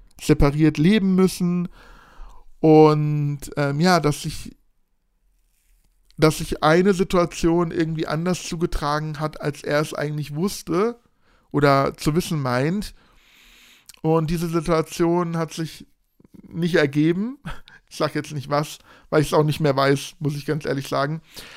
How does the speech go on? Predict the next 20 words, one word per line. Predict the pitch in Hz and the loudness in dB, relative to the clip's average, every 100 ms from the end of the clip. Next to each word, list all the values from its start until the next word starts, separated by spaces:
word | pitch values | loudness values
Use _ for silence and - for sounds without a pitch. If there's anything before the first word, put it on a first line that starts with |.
| - - - - | -20 -20 -6 0
Ähm, | 160 165 165 | 2 2 -4
auf | - 185 | -4 -2
jeden | 180 180 | -2 0
Fall | 180 165 170 160 | 4 4 4 2
hat | 156 156 151 185 | 0 -2 -2 -2
diese | 185 185 | 0 0
Situation | 170 175 165 - 165 156 | 2 0 0 -2 -2 -2
dazu | 147 151 | -4 -6
geführt, | 143 - 196 208 | -8 -2 -2 -2
die | 156 | -4
nicht | 202 | -4
stattgefunden | - 202 - 196 160 135 139 | -2 -2 -2 -6 -6 -4 -2
hat, | 160 185 - - - _ | -2 -4 -10 -20 -20 _
dass | 143 147 - | -2 -2 -4
es | - 156 - | -6 -6 -6
dann | - 147 151 | -4 -4 -4
diese | 147 143 143 | -4 -4 -2
Rassentrennung | 147 - 156 - 131 131 127 | -4 -4 -8 -6 -6 -6 -4
weiterhin | 120 135 139 139 | -4 -4 -4 -4
gab. | 143 165 190 151 | -4 -2 0 -2